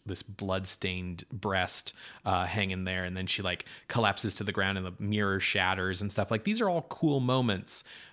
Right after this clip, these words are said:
They're just separated by too much, not anything else going on or, or characters just kinda talking about things. And I have a little bit of a theory about it, but I do wanna point out another thing that I did think was cool, that I thought was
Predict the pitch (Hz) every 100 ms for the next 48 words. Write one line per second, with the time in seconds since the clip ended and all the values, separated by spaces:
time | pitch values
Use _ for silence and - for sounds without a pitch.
0 | - 127 117 151 - - 135 139 131 113
1 | 110 101 - 123 120 110 - - 104 101
2 | 104 - 107 101 95 101 95 95 95 87
3 | - - - 110 101 92 101 101 92 87
4 | - 98 - 117 110 107 92 104 - 95
5 | - - 107 - 104 90 85 117 - 92
6 | 90 85 - - - - - _ _ _
7 | - 117 113 110 147 196 180 151 123 110
8 | 101 - 110 104 92 90 87 90 - 107
9 | - - 101 101 151 156 139 - 113 101
10 | - _ _ _ 113 113 123 135 127 117
11 | 104 98 95 107 98 - 98 95 92 -
12 | - 98 90 85 85 90 - 104 101